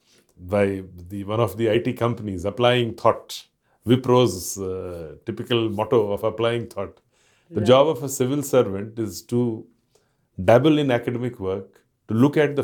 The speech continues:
Speaker 1: findings of research, look at evaluations, and see which is the best public policy option available to us to achieve certain objectives.
Speaker 2: Right.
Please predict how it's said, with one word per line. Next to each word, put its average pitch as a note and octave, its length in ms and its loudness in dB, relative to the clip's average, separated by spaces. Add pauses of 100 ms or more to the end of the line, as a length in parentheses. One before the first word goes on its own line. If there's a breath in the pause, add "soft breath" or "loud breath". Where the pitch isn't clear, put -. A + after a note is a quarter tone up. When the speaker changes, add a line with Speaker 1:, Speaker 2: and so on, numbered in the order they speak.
(120)
Speaker 1:
findings C#3 480 0
of G#2+ 160 0
research, A2 480 -2 (120)
look C3 180 -4
at A#2+ 180 -4
evaluations, G#2 840 -4 (400)
and G#2+ 180 -2
see D3+ 320 -4
which A#2 260 -6
is C#3+ 260 -2
the A#2 120 4
best A#2 380 -2
public G2+ 360 -6
policy G#2 460 -2
option G2 380 -6
available G2+ 420 -6
to F#2+ 160 -6
us - 380 -6 (340)
to G#2+ 140 4
achieve G#2+ 340 -2
certain G2 380 -4
objectives. E2 760 -14 (320 loud breath)
Speaker 2:
Right. D3+ 240 -18